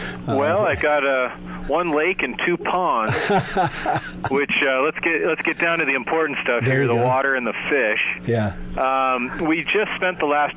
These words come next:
Speaker 2: two years building a new trout lake, and, uh, I've got close to thirty feet in depth, and I loaded it with eight hundred pounds of Nebraska Tailwalker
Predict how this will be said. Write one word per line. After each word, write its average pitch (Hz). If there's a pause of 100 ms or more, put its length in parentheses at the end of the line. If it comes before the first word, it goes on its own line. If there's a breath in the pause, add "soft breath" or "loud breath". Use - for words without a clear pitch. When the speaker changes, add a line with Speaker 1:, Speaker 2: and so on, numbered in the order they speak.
Speaker 2:
two 151
years 131
building 131
a 120
new 120
trout 127
lake, 107
and, 123
uh, 113 (560 loud breath)
I've 120
got 139
close 139
to 123
thirty 139 (100)
feet 139
in 120
depth, 139
and 139
I 120
loaded 147
it 131
with 123
eight 147
hundred 139
pounds 131
of 113
Nebraska 113
Tailwalker 131